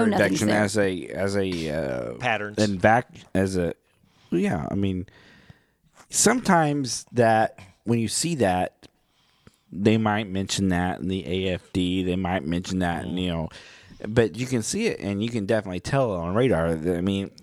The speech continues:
Speaker 1: it looks like a big donut over the area, basically.
Speaker 3: Well, it, they say clutter. It just, it just, it's just,
Speaker 1: It's
Speaker 3: it
Speaker 1: more than
Speaker 3: fills
Speaker 1: clutter.
Speaker 3: in. Yeah, it fills in.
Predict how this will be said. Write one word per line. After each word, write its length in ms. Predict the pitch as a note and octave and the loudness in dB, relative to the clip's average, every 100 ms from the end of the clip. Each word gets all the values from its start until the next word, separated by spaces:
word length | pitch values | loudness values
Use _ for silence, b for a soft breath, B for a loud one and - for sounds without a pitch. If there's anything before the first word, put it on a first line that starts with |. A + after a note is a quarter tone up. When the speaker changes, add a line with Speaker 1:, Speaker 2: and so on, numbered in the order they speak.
| - | -20
Speaker 1:
it 800 | - - D#2+ - - - - A#2+ | -20 -20 -20 -18 -16 -18 -16 -10
looks 200 | A#2+ - | -8 -2
like 120 | B2+ | -2
a 60 | F2+ | 0
big 260 | G#2+ F#2 | -2 0
donut 360 | F#2 A2+ A2+ F2+ | 4 4 4 0
over 240 | F#2+ F#2 | 0 0
the 120 | F#2 F2 | -2 0
area, 380 | F2+ F2+ E2 E2+ | 0 -2 -4 -4
basically. 260 | F2 F#2 A3+ | -6 0 4
Speaker 3:
Well, 220 | G#3+ A3 | 6 4
it, 260 | A3 A3 F3+ | 0 -2 2
they 100 | A3 | 2
say 180 | A3 F#3 | 2 0
clutter. 680 | - - C#3 A2 E2+ E2+ - | -2 2 4 4 0 -6 0
It 180 | D#3+ | 0
just, 260 | E3 E3 - | 2 0 2
it 100 | D3 | 2
just, 320 | C#3+ D#3+ - | 2 0 0
it's 160 | D3+ C#3+ | 0 4
just, 240 | F3+ G3 | 4 4
Speaker 1:
It's 80 | E3 | 4
Speaker 3:
it 80 | F#3+ | 4
Speaker 1:
more 200 | C#4+ D#4+ | 4 4
than 100 | B3 | 6
Speaker 3:
fills 200 | F#3+ F3+ | 6 4
Speaker 1:
clutter. 520 | E3+ F#3 D3 C3+ A2+ | 6 6 6 2 0
Speaker 3:
in. 100 | - | -2
Yeah, 400 | D3 E3+ D#3 B2+ B2 | 2 4 6 4 2
it 160 | C3+ | -2
fills 400 | - G3 G3 C#3 | 0 2 2 2
in. 440 | C#3+ C3+ A2+ G#2+ | 2 2 2 -2